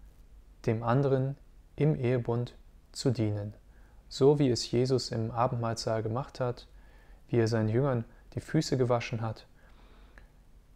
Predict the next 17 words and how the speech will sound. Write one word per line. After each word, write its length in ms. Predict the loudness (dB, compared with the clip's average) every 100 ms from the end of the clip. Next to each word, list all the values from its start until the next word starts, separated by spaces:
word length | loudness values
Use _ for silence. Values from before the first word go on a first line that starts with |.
| -2
ihnen 240 | 2 4
das 180 | 4 2
alles 220 | -2 -2
vorgeführt 680 | 0 4 4 2 0 -4 -2
hat 340 | -6 -8 -18 -20 -20 -20 -12
und 180 | -8 -2
dann 120 | 0
am 140 | 0 0
Ende 500 | 0 2 0 -2 -4
wirklich 280 | -4 -6 -4
gesagt 400 | -2 -2 -2 -4
hat, 320 | -4 -8 -20 -20 -20 -20 -20 -20 -20 -18 -2
"Ja, 340 | 2 2 0
ich 180 | -4 0
habe 200 | 2 2
euch 240 | 0 -2
gedient 560 | -4 -4 0 -2 -4